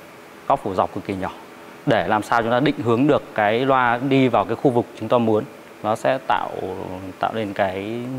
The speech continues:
hiệu ứng Live Ray. Và một cái điều mà rất cần phải quan tâm kỹ đến cái việc mà chúng ta sử dụng cái loa có góc phủ rộng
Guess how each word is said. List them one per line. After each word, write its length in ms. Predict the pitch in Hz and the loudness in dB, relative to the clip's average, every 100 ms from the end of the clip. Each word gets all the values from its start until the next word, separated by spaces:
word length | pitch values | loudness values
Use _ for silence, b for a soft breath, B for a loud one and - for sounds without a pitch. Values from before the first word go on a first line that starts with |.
| 123 | -8
hiệu 100 | 123 | -8
ứng 140 | 98 | -2
Live 200 | 113 110 | 0 2
Ray. 140 | 110 104 - - - - | 2 -2 -6 -20 -12 0
Và 800 | 131 123 123 123 123 123 127 123 - - - | 4 6 6 6 4 4 4 0 -8 -8 2
một 160 | 135 127 | 2 4
cái 120 | 151 | 2
điều 200 | 147 127 | 4 4
mà 180 | 113 113 | 4 0
rất 240 | 110 214 - - - - - | 0 -2 -2 -14 -20 -6 0
cần 220 | 120 107 | 2 0
phải 100 | 101 | 0
quan 160 | 139 | 0
tâm 320 | 139 143 135 127 - | 2 2 2 0 0
kỹ 240 | 190 196 | 2 4
đến 240 | 180 139 147 | 4 4 2
cái 120 | 165 | 2
việc 280 | 151 120 113 | 4 2 0
mà 180 | 107 101 117 | -2 -2 -2
chúng 100 | 117 | 0
ta 100 | 131 | 0
sử 220 | - 90 | -2 -4
dụng 140 | 117 - | -4 -2
cái 100 | 117 | 2
loa 220 | 131 127 | 4 4
có 140 | 117 117 | 2 2
góc 240 | 156 - | 2 0
phủ 120 | 120 85 78 76 - - - - - - 165 165 120 | -4 -4 -6 -10 -10 -12 -14 -16 -20 -20 -18 -10 2
rộng 180 | 123 | 2